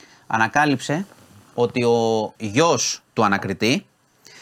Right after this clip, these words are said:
και ο γιος μιας, ε, ευρωβουλευτίνας, η οποία έχει μια εμπλοκή στην υπόθεση, είχαν πριν χρόνια, πριν πέντε χρόνια, φτιάξει μια εταιρεία μαζί. Το οποίο ουσιαστικά τι ανακάλυψε, ότι,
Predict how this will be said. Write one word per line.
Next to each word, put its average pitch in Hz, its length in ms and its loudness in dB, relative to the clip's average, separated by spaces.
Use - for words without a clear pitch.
και 127 140 0
ο 117 100 6
γιος 113 580 0
μιας, 135 560 0
ε, 107 220 0
ευρωβουλευτίνας, 104 880 0
η 107 60 -6
οποία 131 260 0
έχει 135 200 -2
μια 113 120 0
εμπλοκή 101 300 -2
στην 104 140 -8
υπόθεση, 107 520 -6
είχαν 170 400 0
πριν 156 200 0
χρόνια, 135 560 2
πριν 147 160 2
πέντε 147 200 2
χρόνια, 131 400 0
φτιάξει 202 320 -2
μια 208 80 2
εταιρεία 175 300 2
μαζί. 85 320 -4
Το 156 100 0
οποίο 190 380 4
ουσιαστικά 170 380 0
τι 180 80 0
ανακάλυψε, 156 540 0
ότι, 185 460 -2